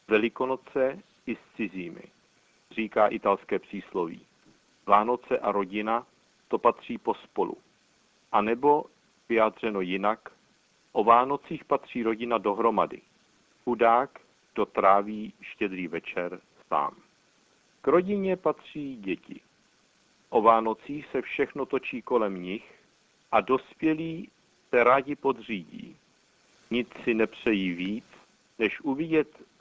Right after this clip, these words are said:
zářící dětské tváře při jejich radostném rejdění kolem stromečku a dychtivém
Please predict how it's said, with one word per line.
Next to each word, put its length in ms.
zářící 960
dětské 520
tváře 720
při 200
jejich 240
radostném 760
rejdění 600
kolem 300
stromečku 720
a 100
dychtivém 1000